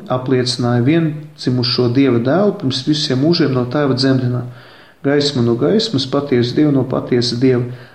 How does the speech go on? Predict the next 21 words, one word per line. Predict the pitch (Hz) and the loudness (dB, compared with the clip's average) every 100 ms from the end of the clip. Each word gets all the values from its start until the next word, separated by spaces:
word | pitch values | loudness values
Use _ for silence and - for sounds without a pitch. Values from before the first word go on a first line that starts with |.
| - | -10
dzemdinātu, | 123 139 170 165 151 147 139 135 120 | -4 0 2 0 0 0 0 0 0
neradītu, | 127 180 185 185 175 | 2 2 2 0 0
kuram | - 131 127 123 | 0 0 2 0
ir | |
tā | 123 120 120 | 0 -2 -2
pati | 147 151 135 | -4 -2 -2
daba, | 123 143 143 - | 0 0 0 -4
kas | 117 - | -4 -4
tēvam, | 131 127 117 113 113 - - - | -2 0 0 -2 -8 -20 -20 -10
tātad | - 110 - | -6 -6 -2
konsubstanciāls | 160 170 131 - - 127 127 123 117 - | 0 0 -2 -4 -4 -2 0 -2 -2 -2
tēvam. | 131 123 117 127 | -2 -2 -2 -4
Un | 123 - - - - 139 | -6 -10 -16 -20 -6 -4
mēs | 131 | 0
redzam, | 196 180 147 | 0 0 0
ka | 147 | 2
mēs | 135 135 | 2 2
katru | 202 208 | -2 -4
svētdienu | - - 156 170 139 135 135 | -4 0 2 2 2 2 2
lielos | 170 147 - | 2 0 0
svētkos | 143 160 156 123 | -2 -2 -2 -4